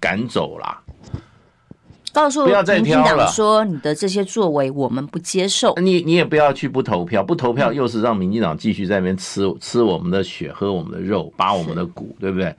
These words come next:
Speaker 2: 是。
Speaker 1: 你只要投下去，只要不要投给民进党的候选人，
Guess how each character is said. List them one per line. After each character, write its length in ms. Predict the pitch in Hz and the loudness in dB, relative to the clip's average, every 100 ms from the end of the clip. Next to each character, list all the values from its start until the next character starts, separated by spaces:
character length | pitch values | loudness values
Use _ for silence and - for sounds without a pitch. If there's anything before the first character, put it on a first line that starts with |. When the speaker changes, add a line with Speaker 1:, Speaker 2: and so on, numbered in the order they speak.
| _ | _
Speaker 2:
是。 200 | - 147 - | -14 -10 -6
Speaker 1:
你 80 | |
只 100 | 139 | 0
要 100 | 226 101 | 2 0
投 300 | - 131 175 | -2 0 2
下 200 | 185 160 | 2 0
去， 160 | 160 | -2
只 100 | 110 | 0
要 80 | 123 | 0
不 120 | 139 | 2
要 120 | 190 | 2
投 240 | - - 127 | 0 -2 -2
给 100 | 131 | -2
民 200 | 101 117 | -2 -2
进 160 | 147 | -2
党 140 | 113 87 | 0 0
的 40 | |
候 160 | 98 117 | 0 -2
选 160 | 92 | -2
人， 160 | 80 78 | -6 -10